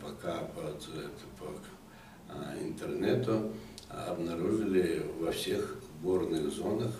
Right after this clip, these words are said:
планеты. С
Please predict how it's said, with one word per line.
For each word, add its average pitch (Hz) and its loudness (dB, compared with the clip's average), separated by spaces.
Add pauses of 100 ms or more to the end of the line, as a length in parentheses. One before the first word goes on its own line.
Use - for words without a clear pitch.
(120)
планеты. 85 -2 (1500)
С 185 -4